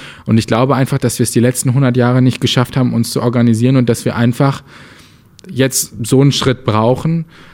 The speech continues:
Aber das ist halt was, was sehr umstritten ist. Und dafür habe ich tatsächlich auch, äh, sehr, sehr viel Kritik bekommen. Jetzt nicht direkt von Kollegen, mit denen ich gearbeitet habe, aber sehr viel über soziale Netzwerke und das auch in einer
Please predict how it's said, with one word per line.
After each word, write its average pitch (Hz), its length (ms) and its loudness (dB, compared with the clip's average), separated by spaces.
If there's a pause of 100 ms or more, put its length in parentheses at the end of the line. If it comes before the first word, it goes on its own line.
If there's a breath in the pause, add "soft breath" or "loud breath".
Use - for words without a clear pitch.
(140)
Aber 123 180 0
das 127 140 2
ist 123 120 -4
halt 131 140 0
was, 127 200 0
was 127 160 0
sehr 127 160 2
umstritten 123 440 -2
ist. 110 100 -6
Und 107 160 0
dafür 113 340 2
habe 113 160 0
ich - 60 -2
tatsächlich 117 520 0
auch, 110 320 0
äh, 110 560 0
sehr, 127 300 2
sehr 120 180 2
viel 104 400 2
Kritik 123 420 -2
bekommen. 123 300 0
Jetzt 117 160 0
nicht 151 240 2 (380)
direkt 143 380 2
von 127 180 0
Kollegen, 123 320 2
mit 120 140 2
denen 117 100 2
ich - 100 -4
gearbeitet 131 600 -2
habe, 131 300 2 (300 loud breath)
aber 110 240 0
sehr 117 240 2
viel 120 200 -2
über 113 180 4
soziale 110 440 2
Netzwerke 120 580 0
und 110 160 -2
das 107 180 -2
auch 113 280 -2
in 107 180 0
einer 107 280 2